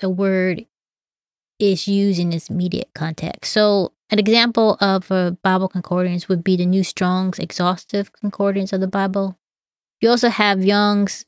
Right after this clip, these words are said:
Analytical Concordance of the Bible or the N I V Exhaustive Concordance of the Bible. So you can look some of those up to see if those might be helpful for you.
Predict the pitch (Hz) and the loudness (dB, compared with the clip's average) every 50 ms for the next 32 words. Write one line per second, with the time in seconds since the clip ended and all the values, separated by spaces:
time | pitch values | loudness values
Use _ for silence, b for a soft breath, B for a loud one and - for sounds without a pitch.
0 | _ - 208 202 202 196 190 190 190 196 196 - - 196 190 196 196 - - 196 | _ 0 2 2 4 2 2 2 2 0 0 -2 -2 -2 -2 -2 -4 -2 -2 -2
1 | 196 196 196 190 - - 180 180 180 - 180 185 185 185 185 180 - _ - 180 | 0 0 0 -2 -2 -2 -2 -2 -2 -2 -2 -2 0 0 0 -2 -2 _ -2 -2
2 | 180 180 175 175 - - 202 202 196 190 185 185 175 180 190 190 - - 180 165 | 0 0 0 -2 -2 0 0 2 2 2 2 2 2 2 0 0 2 0 -2 -4
3 | 165 - 170 165 170 - - - - - - 170 170 170 - _ - - 175 - | -4 -6 -8 -8 -8 -10 -14 -18 -16 -12 -10 -8 -8 -8 -10 _ -10 -10 -10 -10
4 | - - 170 170 160 160 160 - - - - 175 185 165 - 170 - - - - | -6 -4 -4 -4 -4 -4 -6 -8 -8 -10 -10 -10 -10 -8 -8 -10 -8 -6 -6 -6
5 | - - - - - - 220 226 226 226 202 185 180 B B B B B B B | -6 -8 -10 -8 0 2 2 2 4 2 2 0 0 B B B B B B B
6 | B B B - 214 220 208 - - _ - _ _ _ - - 208 196 190 180 | B B B 0 2 2 2 0 -4 _ -20 _ _ _ -2 0 2 2 2 2
7 | 190 190 185 180 175 - - 180 - _ - - 175 - - - 175 170 165 - | 2 2 2 0 -2 -2 -4 -4 -4 _ -4 -4 -4 -4 -2 -2 0 0 0 0
8 | - 170 - - 175 175 170 - - 165 170 180 - 160 147 151 170 - - - | -2 -4 -4 -2 -2 -2 -2 -2 -4 -6 -6 -6 -8 -10 -8 -8 -10 -10 -10 -12
9 | - - - - - - - 214 | -14 -12 -12 -12 -12 -12 -14 -16